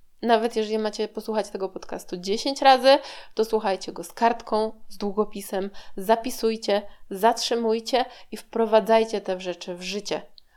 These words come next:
Bo przesłuchane to nie znaczy zrobione. Działajcie, babki. Życzę wam wszystkiego dobrego. Zapraszam was serdecznie na stronę w w w każda zmiana kropka p l. Śledźcie naszego Facebooka, Każda Zmiana Zaczyna Się od Głowy.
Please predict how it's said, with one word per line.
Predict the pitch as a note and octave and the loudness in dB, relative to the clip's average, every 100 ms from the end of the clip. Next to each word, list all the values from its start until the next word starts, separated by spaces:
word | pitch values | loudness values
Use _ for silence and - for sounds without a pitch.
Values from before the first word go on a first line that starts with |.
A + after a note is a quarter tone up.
| - | -12
Bo | F#3+ G3 | -6 -4
przesłuchane | - - D4 C#4 C#4+ C#4 C#4 D#4+ - _ _ _ _ | 0 0 0 0 0 4 2 2 -6 _ _ _ _
to | - | -6
nie | A3+ A3 | -4 -2
znaczy | G3 G3+ | -4 -6
zrobione. | F#3 F3 - - - - _ _ - - - - - - | -6 -6 -6 -8 -10 -16 _ _ -20 -20 -20 -20 -20 -2
Działajcie, | A3+ A3 G3 G3 | 2 4 2 -2
babki. | F3 - - - - _ _ - - - | -6 -8 -10 -16 -18 _ _ -20 -18 -10
Życzę | G#3+ A3 G#3+ | -6 -4 -4
wam | G3 F3+ | -6 -6
wszystkiego | - F#3 F#3 F#3 | -8 -8 -4 -2
dobrego. | F3+ G#3 C4+ C4+ D#4+ - - - - - | 0 4 8 12 10 8 -6 -14 -14 -2
Zapraszam | F3+ G#3 A3+ A3 G#3 | 2 4 4 4 2
was | G3 F#3+ | -2 -4
serdecznie | - G3 F#3+ F#3 - F3+ | -2 0 0 -4 -4 -4
na | F3 | -6
stronę | - G3 F#3 | -4 -2 -2
w | F3+ | -2
w | A3+ G#3+ G3+ F#3+ | 0 0 0 -2
w | |
każda | F#3+ F#3 F3+ | -2 -4 -2
zmiana | F3+ F#3+ F3+ E3+ | -2 -2 -2 -4
kropka | - F3+ - - | -8 -8 -8 -8
p | - A3+ | -8 8
l. | C#4 C#4+ D4+ - - - | 10 12 8 -2 -14 -12
Śledźcie | - B3 C4+ - G3+ | 0 2 2 0 -4
naszego | F#3+ - F3+ F3+ | -2 -2 -2 -2
Facebooka, | G3 G3+ F#3+ A3 F3+ | -2 -2 -4 -2 -2
Każda | G#3 F#3+ F#3 | -2 -2 -2
Zmiana | F#3 F3+ F3 | -2 -4 -4
Zaczyna | F3+ - D3+ | -8 -8 -12
Się | - - | -10 -10
od | F3+ | -10
Głowy. | F3+ A#3 B3 A#3 A#3 | 2 6 8 8 4